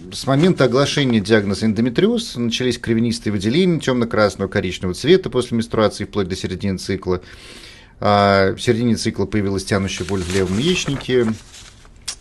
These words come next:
Пациентка обследуется, э, и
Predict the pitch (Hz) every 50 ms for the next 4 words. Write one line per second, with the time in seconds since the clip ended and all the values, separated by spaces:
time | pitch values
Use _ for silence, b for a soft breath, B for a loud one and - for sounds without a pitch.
0 | - - - 113 - - 135 127 113 - 101 95 92 - - - 135 165 175 147
1 | 151 151 147 143 - - - 123 120 117 113 110 107 101 98 - - - - 95
2 | 98 98 95 95 95 95 95 95 98 - 123 127 139 156 151 147 131 113